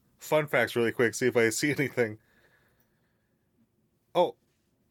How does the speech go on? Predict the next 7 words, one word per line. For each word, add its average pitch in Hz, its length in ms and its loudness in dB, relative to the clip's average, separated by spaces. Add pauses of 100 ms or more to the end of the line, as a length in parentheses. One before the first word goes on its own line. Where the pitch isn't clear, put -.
(100)
I 123 60 0
really 156 240 4
like 139 180 2
this 123 160 -2
one, 101 100 -2
actually. 98 380 -4 (1300)
So, 160 380 2